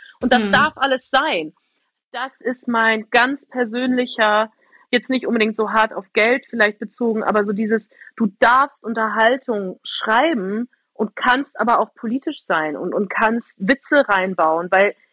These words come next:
Speaker 1: die, sagen wir mal so, selbst die Menschen mit Migrations- und Fluchtgeschichte, die ich kenne, sind alle witzig. Also wir machen alle Witze über unser Leben <laughs> bis zum Geht nicht mehr und über unsere Eltern und über, weiß ich nicht, äh,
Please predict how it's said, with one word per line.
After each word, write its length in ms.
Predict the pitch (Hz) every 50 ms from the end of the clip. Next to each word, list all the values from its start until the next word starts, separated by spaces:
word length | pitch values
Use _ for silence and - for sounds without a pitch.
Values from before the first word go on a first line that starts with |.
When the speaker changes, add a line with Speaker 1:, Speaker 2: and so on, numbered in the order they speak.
| _ _ _ _ _ _ -
Speaker 1:
die, 400 | 233 254 262 269 277 285 - - - - - - - -
sagen 240 | 233 220 247 247 254
wir 80 | 247
mal 160 | 247 240 247 233
so, 160 | 247 285 269
selbst 320 | 226 262 262 254 - -
die 80 | 254 262
Menschen 340 | 254 254 254 262 - - 262
mit 80 | -
Migrations- 480 | 240 254 226 233 226 - - 262 247 -
und 120 | 247 220
Fluchtgeschichte, 580 | - 285 277 - - 269 - - 254 - - 214
die 160 | 233 - -
ich 120 | 269 -
kenne, 280 | - - 302 330 339 269
sind 140 | 220 208 - -
alle 260 | 226 247 240 208 190
witzig. 540 | 349 - - - - - - - _ _ _ _ _ _ _ _ _ _ _ -
Also 220 | 208 240 233 240 240
wir 80 | 254
machen 280 | 254 269 277 269 277 277
alle 280 | 247 277 349 403 370
Witze 260 | 269 277 - - - 240
über 200 | 226 240 175 196
unser 240 | 214 220 220 202
Leben 320 | 208 226 277 311 277 220 202
<laughs> 20 |
bis 140 | 220 262 -
zum 200 | - - - 285
Geht 640 | 285 - - - 466 - - 403 427 - 370 - -
nicht 200 | - - - -
mehr 260 | 247 247 240 254 247
und 100 | 254 247
über 140 | 226 247 240
unsere 240 | 247 226 214 214 190
Eltern 500 | 202 214 220 254 - - 185 190 190 - _ _ _ _ _ - 269 - 233 - - 294 285 - -
und 140 | 277 269 - -
über, 320 | - 240 240 247 233 214 - _ _ _ - - _ _ _ _ -
weiß 240 | 214 240 262 262
ich 120 | 269 269 220
nicht, 260 | 262 220 214 226 - - - - -
äh, 260 | 185 220 226 220 220